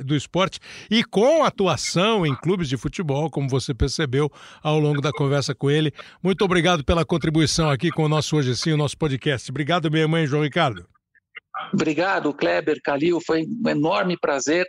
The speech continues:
Speaker 2: O que vocês precisarem de temas aí associados à parte comportamental, essa parte, enfim, humana, né, do, do futebol e de outras modalidades, contem comigo, é sempre um grande prazer poder conversar com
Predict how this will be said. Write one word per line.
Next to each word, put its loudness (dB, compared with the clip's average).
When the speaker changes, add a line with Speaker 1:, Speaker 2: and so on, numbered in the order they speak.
Speaker 2:
O -2
que 0
vocês 0
precisarem 0
de -4
temas 0
aí 2
associados -2
à 0
parte -4
comportamental, 0
essa -2
parte, -2
enfim, 0
humana, 0
né, 0
do, -2
do -2
futebol 0
e -6
de -4
outras -2
modalidades, -2
contem 0
comigo, 0
é 0
sempre -4
um -2
grande 0
prazer 0
poder -2
conversar -2
com 0